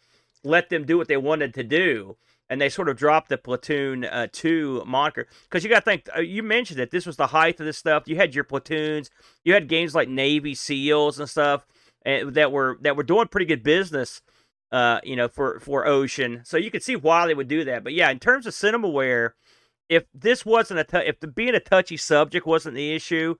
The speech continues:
I, I agree with you. This would perfectly fit into their catalog. Uh, a-, a-, you know, once it was, once it was monkeyed with a little bit, uh, it's a two-disc cinematic game, just like what they do.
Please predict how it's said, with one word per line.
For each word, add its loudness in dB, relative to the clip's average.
I, 6
I 4
agree 0
with -6
you. -6
This -2
would -2
perfectly 2
fit 2
into -6
their -2
catalog. 0
Uh, 2
a-, 4
a-, 2
you -4
know, 0
once -2
it -6
was, -6
once -4
it -2
was -2
monkeyed 2
with -4
a -12
little -2
bit, 0
uh, 2
it's -4
a 2
two-disc 2
cinematic 0
game, 0
just -4
like 2
what 0
they 2
do. 4